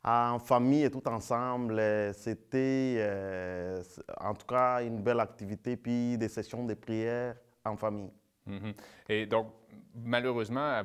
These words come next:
Speaker 2: à la fin de vos études secondaires, eh bien, euh, il y a des avions, euh,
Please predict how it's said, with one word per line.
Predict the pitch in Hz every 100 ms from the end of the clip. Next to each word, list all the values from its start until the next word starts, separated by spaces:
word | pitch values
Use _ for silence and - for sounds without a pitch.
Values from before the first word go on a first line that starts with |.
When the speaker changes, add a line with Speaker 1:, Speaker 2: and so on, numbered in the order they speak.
| 92
Speaker 2:
à | 98
la | 101
fin | - 127
de | 135 117
vos | 95 98 98
études | 107 98 131 123
secondaires, | - 101 95 92 98 113 120
eh | 98
bien, | 98 107 117 - - - -
euh, | 92 92
il |
y | 104
a |
des | 107 101 98 92 98
avions, | 104 98 117 120 127 -
euh, | 95 92 92 92 90